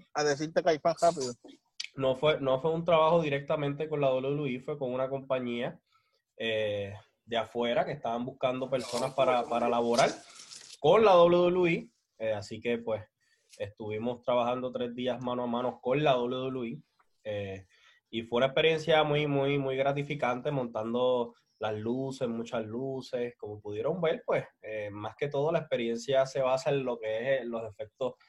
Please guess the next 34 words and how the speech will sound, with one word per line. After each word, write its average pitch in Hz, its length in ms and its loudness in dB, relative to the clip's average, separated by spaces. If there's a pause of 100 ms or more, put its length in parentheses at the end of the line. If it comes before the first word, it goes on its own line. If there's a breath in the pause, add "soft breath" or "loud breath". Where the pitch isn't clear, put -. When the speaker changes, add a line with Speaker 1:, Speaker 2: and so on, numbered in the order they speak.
(300 soft breath)
Speaker 2:
visuales 113 720 0 (340)
de, 107 400 -4
del 107 180 -4
Emway, 147 420 0
cómo 120 280 -4
convirtieron 127 560 -4
el 123 100 0
Emway 131 360 -2
en, 113 100 -4 (100)
en, 104 260 -10 (420 soft breath)
en 107 160 -6
el 107 120 -6
Thunderdome. 135 640 -2 (580)
Eh, 98 460 -4 (380)
fueron 131 280 -2
tres 160 200 0
días 160 240 6
bien 147 200 2
fuertes, 143 400 0
dieciséis 117 460 -4
horas, 143 560 2 (340 soft breath)
eh, 104 280 -2
muy 104 300 -4
intenso, 120 680 -2 (100)
muy 117 240 -6
interesante. 143 760 -2 (1120)
Y 120 500 0
nada 135 300 4
mejor 151 360 4
que 131 140 0
ver 123 160 4
el 147 220 -2
producto 117 400 -4
final. 135 520 -4